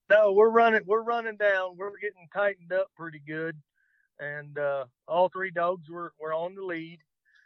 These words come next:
And, uh, we went ahead and I might have missed a tree somewhere for Skinny, but,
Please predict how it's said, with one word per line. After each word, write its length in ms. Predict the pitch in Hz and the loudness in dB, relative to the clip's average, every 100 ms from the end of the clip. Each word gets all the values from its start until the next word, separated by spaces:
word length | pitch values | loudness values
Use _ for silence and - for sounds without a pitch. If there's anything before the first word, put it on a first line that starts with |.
| _ - | _ -10
And, 320 | 147 143 143 | -8 -6 -6
uh, 140 | 143 143 | -6 -4
we 120 | 175 | -6
went 200 | 180 165 | -4 -4
ahead 300 | 156 170 160 | 0 2 0
and 180 | 147 135 _ _ | -6 -20 _ _
I 100 | 156 | -10
might 260 | 190 208 190 | -4 -2 -2
have 80 | 131 | -2
missed 300 | 156 147 - | -2 -2 -6
a 40 | |
tree 260 | - 160 156 | -12 -10 -8
somewhere 440 | - 143 135 131 | -4 -6 -4 -8
for 160 | - 123 | -8 -14
Skinny, 420 | - - 143 143 | -8 0 0 0
but, 220 | 139 123 | 0 -2